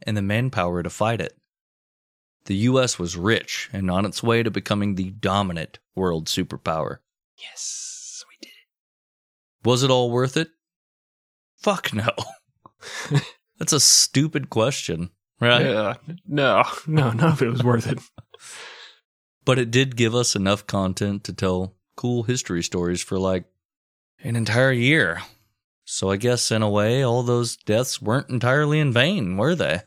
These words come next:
Speaker 1: <laughs> End of story.
Speaker 2: Woo!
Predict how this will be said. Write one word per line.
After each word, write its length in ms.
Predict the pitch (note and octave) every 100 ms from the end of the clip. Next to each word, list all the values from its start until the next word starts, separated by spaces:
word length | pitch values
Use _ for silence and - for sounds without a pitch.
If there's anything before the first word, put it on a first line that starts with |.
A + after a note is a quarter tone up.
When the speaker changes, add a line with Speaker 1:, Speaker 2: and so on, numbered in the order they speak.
| _ _ _ _ _ _ _ -
Speaker 1:
<laughs> 80 | C3+ - - _ - - _ _ _ _ _ _ _ _ - _ _ _ _ _ _ _ -
End 540 | A3 G3 F3+ F3 D#3+ - _ _ _ _ _ _ -
of 240 | D4+ C3+
story. 1080 | - - G3 D#3+ C#3 A2+ A2 G#2 G2 E2+ - D#2+ - _ _ _
Speaker 2:
Woo! 880 | - D#3 G3 F#4+ B4 A#4 F#4+ D#4 F#3+